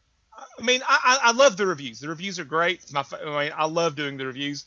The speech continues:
But also, I think a lot of stuff slips through the cracks, not just for, I mean,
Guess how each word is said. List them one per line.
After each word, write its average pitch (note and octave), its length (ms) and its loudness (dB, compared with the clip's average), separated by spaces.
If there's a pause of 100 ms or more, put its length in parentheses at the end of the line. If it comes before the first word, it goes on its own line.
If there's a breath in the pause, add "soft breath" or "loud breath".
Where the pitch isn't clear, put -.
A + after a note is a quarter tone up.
(440 loud breath)
But C4 100 0
also, G4 280 0
I D#4 80 2
think F#4 180 -8
a B3+ 60 0
lot A#3+ 180 0
of C4 80 0
stuff A#3+ 220 -2
slips - 280 -4
through F#3 100 -8
the E3 80 -4
cracks, - 500 -2
not G3 180 -2
just F#3 240 -2
for, D3 320 -2
I C#3 40 0
mean, B2+ 340 -6